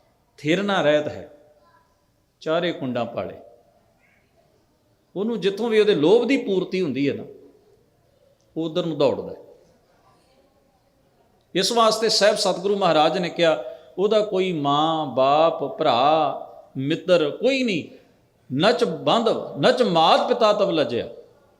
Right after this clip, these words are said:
ਨਾ ਉਹਨੂੰ ਕਿਸੇ ਦੀ ਸ਼ਰਮ ਹੈ। "ਅਕਰਣੰ ਕਰੋਥ", ਨਾ ਕਰਨ ਵਾਲਾ ਕੰਮ ਵੀ ਉਹ ਕਰ ਜਾਂਦਾ ਹੈ।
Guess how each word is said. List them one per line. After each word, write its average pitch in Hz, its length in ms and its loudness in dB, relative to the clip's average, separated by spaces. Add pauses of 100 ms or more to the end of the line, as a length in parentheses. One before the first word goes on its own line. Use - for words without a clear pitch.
(640)
ਨਾ 147 120 0
ਉਹਨੂੰ 208 140 -2
ਕਿਸੇ 190 240 -6
ਦੀ 190 100 -4
ਸ਼ਰਮ 190 340 -4
ਹੈ। 180 80 -12 (760)
"ਅਕਰਣੰ 190 520 -2
ਕਰੋਥ", 196 600 -2 (840)
ਨਾ 160 560 0
ਕਰਨ 175 220 0
ਵਾਲਾ 170 280 4
ਕੰਮ 165 340 -2
ਵੀ 165 120 -2
ਉਹ 160 80 -2
ਕਰ 143 240 -2
ਜਾਂਦਾ 113 300 -2
ਹੈ। - 160 -14